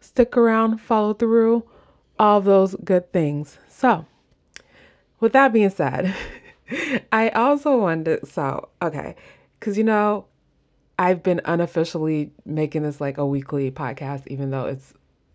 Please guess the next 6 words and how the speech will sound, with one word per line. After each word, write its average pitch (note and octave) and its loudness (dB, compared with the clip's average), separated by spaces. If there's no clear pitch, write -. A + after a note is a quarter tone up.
still G3 0
technically F#3 -6
officially E3 -8
a D#3 -6
bi-weekly C#3 -8
podcast. E3 -12